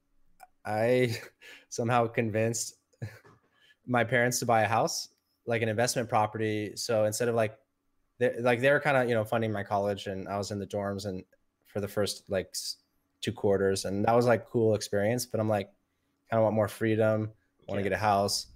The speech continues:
Speaker 1: Why not pitch this idea to my parents that they could use, like, what's called, like, a, like, a s-, r-, uh, solo four oh one K, where you can basically make an investment,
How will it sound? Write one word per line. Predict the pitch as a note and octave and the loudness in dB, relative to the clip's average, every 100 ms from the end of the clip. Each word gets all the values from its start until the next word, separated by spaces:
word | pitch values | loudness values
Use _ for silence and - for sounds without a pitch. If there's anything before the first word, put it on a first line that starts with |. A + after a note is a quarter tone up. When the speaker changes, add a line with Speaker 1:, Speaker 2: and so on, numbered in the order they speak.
| - - _ _ _ | -20 -20 _ _ _
Speaker 1:
Why | G2+ G2+ G#2 | -2 0 0
not | G#2 G2+ G2+ - _ _ _ _ _ _ _ _ _ _ _ _ | 0 0 -2 -6 _ _ _ _ _ _ _ _ _ _ _ _
pitch | A#2 A2 | -2 0
this | A#2 G#2+ | 0 2
idea | G#2+ G#2 G#2 | 2 2 0
to | G2+ | 2
my | G#2 | -2
parents | F#2+ A2+ G#2 G2 - - | 0 0 0 -2 -6 -8
that | G2+ G#2+ F#2+ | -2 0 0
they | G2 G2+ | -2 -4
could | G#2+ | -4
use, | G#2 G#2 | -4 -2
like, | G#2 G#2 - | -2 -2 -4
what's | G2+ | -8
called, | - G#2 G2 | -2 -2 0
like, | F#2+ - | -2 -2
a, | F2+ F2 F2+ - _ _ _ - - _ _ _ | -6 -6 -10 -14 _ _ _ -20 -20 _ _ _
like, | G2 F#2+ | -8 -4
a | F#2 | 0
s-, | - - - _ - | 0 -2 -6 _ -12
r-, | G2+ - | -8 -2
uh, | G2+ F#2 F#2 | 0 0 2
solo | - A2+ A#2 | 4 6 6
four | A2+ A#2+ | 6 4
oh | A#2+ | 6
one | A#2+ A2+ | 6 4
K, | A#2+ B2+ C3 | 4 4 4
where | A2+ | 2
you | G#2+ | 0
can | A2 G#2 | -2 -2
basically | G2+ - G#2+ G#2+ G2+ | -2 -2 -4 -2 0
make | G2+ G#2 A2 | 0 -2 -2
an | |
investment, | G#2 G2+ G2 A2 G#2 G2+ | -2 0 0 0 -2 -4